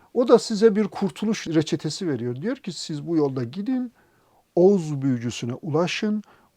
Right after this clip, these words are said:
Oz büyücüsü size evinize nasıl döneceğinizi mutlaka anlatır. Siz de kendi evinize, yurdunuza, yuvanıza dönersiniz.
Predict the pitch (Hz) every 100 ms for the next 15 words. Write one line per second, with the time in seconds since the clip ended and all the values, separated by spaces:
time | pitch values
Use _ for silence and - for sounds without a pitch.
0 | - 180 220 180 160 156 127 120 - 120
1 | - 190 175 143 147 - 175 165 175 165
2 | 120 127 135 - 160 185 - 175 123 107
3 | 147 151 139 139 127 127 135 214 233 _
4 | _ 226 247 - 135 - 220 - 170 156
5 | 131 - 226 208 - 127 123 185 - -
6 | 151 131 147 147 139 120 - 190 131 131
7 | 127 120 - 214 135 131 123 113 131 240
8 | 170 131 117 107 95 - - - - -
9 | -